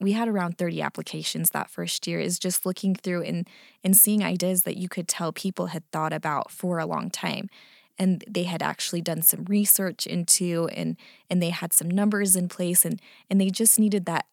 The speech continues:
little extra bit of help to make it happen. I mean, a lot of times people think, "Hey, just go out and get a grant and start a business." But, but what people don't realize is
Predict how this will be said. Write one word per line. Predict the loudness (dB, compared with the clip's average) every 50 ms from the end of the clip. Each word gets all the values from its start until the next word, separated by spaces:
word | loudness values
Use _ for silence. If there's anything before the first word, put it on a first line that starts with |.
| _ _ -6
little | -4 -2 -2 0 -2 -2 -4
extra | -4 -6 -6 -6 -6 -6 -4 -2 -2 -2
bit | -2 -4 -4 -2 -2 -2 -2 -4 -6 -6
of | -6 -6 -6
help | -8 -8 -6 -6 -6 -6 -6
to | -6 -4
make | -4 -4 -4 -6
it | -6 -6
happen. | -4 -2 -4 -2 -2 -2 -4 -4 -4 -10 -14 -20 -20 -20 -20 -20 _ _ -2
I | 0
mean, | 2 2
a | 2
lot | 2 2 2 2
of | 2
times | 0 -2 0 0 2 2 0
people | 0 -2 -4 -2 -4 -4
think, | -4 -6 -6 -6 -8 -6
"Hey, | -4 -2 -2 -2 -4 -6 -6
just | -2 -2 -2 -2
go | -2 -2
out | -2 -2 -2
and | -2 -2
get | -2 -2
a | -4
grant | -4 -6 -4 -4 -4 -4 -2
and | 2 4
start | 4 4 4 0 -4
a | -6
business." | -2 2 2 2 2 2 2 2 2 2
But, | 0 -2 -2 -4 -10 -20 -20 -20 -20 _ 0
but | 2 4
what | 4 4 2
people | 0 -4 -4 -2 -2 0
don't | 0 0 -2 0
realize | 0 0 2 2 2 2 2 2
is | 2 2 0